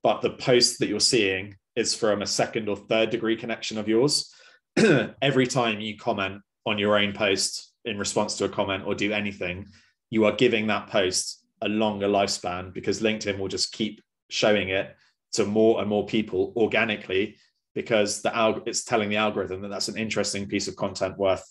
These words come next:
showing and sharing. <sighs> A few top tips and hacks.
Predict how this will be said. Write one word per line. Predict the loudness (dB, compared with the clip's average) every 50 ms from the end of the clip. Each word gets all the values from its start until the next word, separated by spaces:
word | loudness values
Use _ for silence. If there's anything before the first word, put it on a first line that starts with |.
| _ _ -8
showing | -6 -4 -2 -2 -4 -4 -6 -8
and | -8 -8
sharing. | -4 -4 -4 -4 -6 -10 -12 -16 _ _ _ -20 -20 -20 -20 -20 -20 -20 -20 _ _ _ _ _ _ _ _ _ _ _ _ _ _ _ _ _ _ _ _ _ _ -10 -6
<sighs> | -6 -6 -6 -6 -8 -8
A | -6
few | -2 2 2 4
top | 4 4 2 2 2
tips | 4 4 4 6 4 2 2 2 2
and | 2 2 2 2 0
hacks. | -2 0 2 2 2 2 0 0 0 0 -2 -6 _